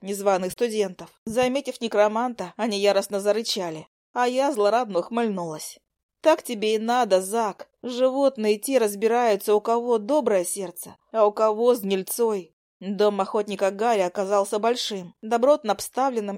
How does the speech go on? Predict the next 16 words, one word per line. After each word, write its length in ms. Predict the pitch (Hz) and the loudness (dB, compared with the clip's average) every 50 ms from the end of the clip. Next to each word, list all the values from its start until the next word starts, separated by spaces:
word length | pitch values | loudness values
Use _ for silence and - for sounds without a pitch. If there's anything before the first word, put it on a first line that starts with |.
| 202 - | -8 -8
и 100 | 240 254 | -6 -6
ухоженным. 720 | 269 269 - - 294 269 220 196 185 175 170 175 175 _ _ _ _ _ _ - | -4 -6 -4 -2 0 0 0 0 -4 -10 -14 -18 -20 _ _ _ _ _ _ -8
Чувствовала, 480 | - 185 175 - - 180 180 180 175 | -6 -4 -4 -4 -4 -2 0 0 0
что 180 | 170 - - 180 | -2 -4 -6 -6
хозяйством 720 | - 185 180 175 175 180 196 208 208 - - 190 170 170 - | -4 -2 -4 -2 0 0 0 0 -2 -4 -8 -10 -12 -10 -10
управляет 680 | - 202 - 196 196 196 202 214 226 233 226 208 208 - | -8 -6 0 0 0 0 0 0 0 0 0 -2 -2 -4
человек 400 | - 202 196 190 208 214 208 - | -4 -2 -2 0 0 -2 -4 -4
надежный 600 | 208 190 185 180 202 226 247 240 214 196 196 190 | -4 -6 -4 -2 -2 -2 -2 -2 -2 -6 -6 -6
и 120 | - 202 | -4 -2
рачительный. 760 | 190 196 196 - - 240 240 226 214 190 175 170 180 180 _ _ _ _ _ _ _ _ _ | -2 -2 -2 -4 -8 -10 -10 -8 -10 -10 -10 -12 -18 -20 _ _ _ _ _ _ _ _ _
И 120 | - 240 240 | -6 -4 -2
жена 320 | 233 240 220 220 240 262 | -2 0 0 2 2 2
его, 220 | 262 233 214 208 | 2 2 2 2
Роза, 360 | 208 220 240 254 240 196 202 214 | 2 2 2 0 0 -2 -4 -4
не 100 | 220 220 | -4 -2
болтушка-бездельница, 1400 | 226 247 247 247 - 302 311 - - - 190 185 190 190 180 170 185 202 185 185 180 - - - - - - | 0 0 -2 0 0 0 -2 0 0 0 0 0 0 -4 -4 -2 -2 -2 -2 -4 -6 -10 -12 -12 -12 -14 -18